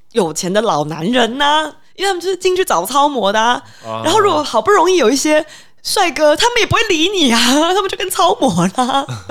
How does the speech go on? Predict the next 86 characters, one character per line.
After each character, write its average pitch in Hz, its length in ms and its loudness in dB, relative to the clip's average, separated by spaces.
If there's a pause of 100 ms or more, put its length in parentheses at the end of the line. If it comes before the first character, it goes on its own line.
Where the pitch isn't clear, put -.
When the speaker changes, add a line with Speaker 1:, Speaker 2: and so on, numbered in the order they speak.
Speaker 1:
<laughs> - 440 -14
你 285 60 -8
在 - 100 -2
那 415 120 -4
里 254 100 -4
是 247 120 -14
一 381 60 0
点 226 260 0
机 269 200 -2
会 285 160 2
都 214 140 0
没 160 200 2
有 170 40 -2
的。 - 140 -10
Speaker 2:
所 214 160 -6
以 170 80 -2
是 190 140 -8
有 147 120 -2
点 127 100 -6
意 135 120 -10
识 139 160 -10
到 131 160 -4
自 131 100 -12
己 117 60 -8
在 120 160 -8
那 117 80 -10
边 117 100 -10
的 101 100 -8
竞 107 240 -10
争 104 200 -10
力 98 180 -12
可 95 120 -16
能 90 300 -18
Speaker 1:
没 277 120 -2
错， - 0 -
Speaker 2:
还 269 180 0
需 302 40 2
要 302 200 4
加 202 160 -2
强。 - 180 -16
Speaker 1:
没 262 100 0 (100)
错， 202 260 0
没 226 160 4
错， - 260 0
我 202 160 0
直 220 120 -6
接 262 140 -4
转 180 220 -2
换 220 140 -4
跑 156 160 -4
道 156 200 0
了。 185 280 -8 (500)
Speaker 2:
所 151 120 -4
以 135 40 -2
后 131 140 -4
来 113 60 -4
转 95 160 -12
去 107 100 -16
哪？ 101 220 -16
Speaker 1:
我 185 100 -2
后 403 200 0
来， 226 180 0
我 202 80 -4
跟 214 100 -6
你 165 40 -6
讲， 151 60 -12
就 262 120 -14
到， 294 160 -4
来 180 180 -4
到 254 220 2
了 151 100 0
我 - 100 -8
在 196 140 -10
巴 190 240 -6
黎 156 160 -10
的 - 140 -18
第 302 100 -10
三 151 320 -12
区 - 300 -12
了。 143 180 -12 (580)
第 392 120 -2
三 370 180 -4
个 320 80 -2
区 254 320 -6
域 262 160 -4
呢， 180 240 -6